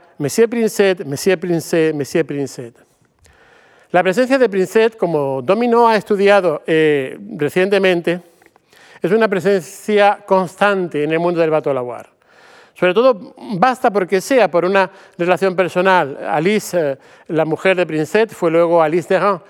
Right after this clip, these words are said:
la, la pareja de toda la vida de, de, de Degan, ¿verdad?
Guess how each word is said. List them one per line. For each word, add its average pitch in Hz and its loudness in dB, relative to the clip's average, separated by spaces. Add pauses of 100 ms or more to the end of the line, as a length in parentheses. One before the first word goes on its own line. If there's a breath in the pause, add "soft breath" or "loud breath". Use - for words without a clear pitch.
(260 loud breath)
la, 156 0
la 147 -4
pareja 180 2
de 139 -4
toda 185 2
la 170 2
vida 175 0
de, 139 -4
de, 139 -6
de 156 -2
Degan, 147 -2
¿verdad? 156 -4